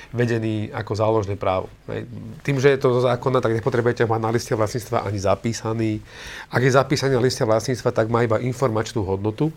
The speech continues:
To znamená, že je dobré, že tam je, ale neznamená, že keď máte ho šiestý v poradí, pred vami je nejaké daňové právo alebo hypotekárne, zmluvné záložné právo, alebo že si vlastníci berú hypotekárny úver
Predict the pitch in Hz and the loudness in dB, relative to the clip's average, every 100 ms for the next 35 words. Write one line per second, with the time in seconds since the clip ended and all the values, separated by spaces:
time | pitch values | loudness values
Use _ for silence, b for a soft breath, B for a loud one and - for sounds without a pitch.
0 | - 110 113 113 117 113 113 139 127 110 | -2 0 2 2 2 4 4 6 4 2
1 | 107 98 98 101 139 - 117 113 131 131 | 2 0 2 2 2 2 0 2 2 2
2 | 117 120 117 120 120 107 110 104 - 127 | 2 0 0 0 0 0 -4 -4 2 2
3 | 123 - 107 117 113 110 110 107 107 107 | 2 -4 -2 2 2 2 0 0 0 0
4 | 104 101 95 98 104 113 107 107 107 107 | 0 -2 -4 -2 0 2 2 2 2 0
5 | 104 101 104 104 101 104 - 90 95 98 | 2 4 2 2 0 -2 -2 -4 -2 -2
6 | 107 120 110 110 104 104 98 113 117 110 | -2 0 4 4 2 -2 -2 0 2 4
7 | 107 107 104 107 107 104 101 98 101 101 | 4 2 -2 0 2 2 2 0 -4 -4
8 | 110 101 113 104 101 101 104 104 101 107 | -4 -2 -4 -4 -2 -2 -4 -2 -2 0
9 | 101 101 117 113 110 | -2 -2 -2 0 0